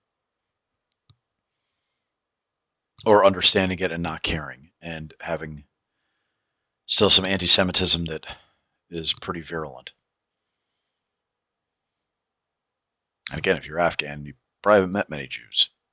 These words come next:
in Afghanistan. So there's a little bit of the unknown.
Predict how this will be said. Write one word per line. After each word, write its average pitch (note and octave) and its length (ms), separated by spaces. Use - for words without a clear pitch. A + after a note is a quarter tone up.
in D#2+ 60
Afghanistan. C2 520
So - 140
there's D2+ 240
a - 40
little E2 140
bit E2+ 140
of E2+ 60
the E2 80
unknown. D#2 360